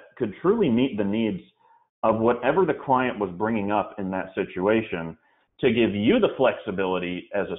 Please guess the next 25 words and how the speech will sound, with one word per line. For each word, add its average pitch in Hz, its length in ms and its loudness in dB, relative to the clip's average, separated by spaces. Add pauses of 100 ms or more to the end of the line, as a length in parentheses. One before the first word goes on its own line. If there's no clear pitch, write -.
specialist 117 560 0 (500)
to 117 100 0
mold 120 500 4
this 110 100 2 (120)
thing 107 220 -2
to 98 60 0
be 104 160 0
what 98 180 0
you 95 100 -6
want 87 260 -4
it - 80 -14
to 82 40 -6
be. 76 220 -10 (280)
And 98 280 -2
we're 123 80 -2
gonna 107 120 -4
talk 131 180 2
a 131 40 2
little 151 180 2
bit 123 100 2
more 107 180 2
about 98 260 0
that 101 160 2
in 82 60 -8
a 80 80 -10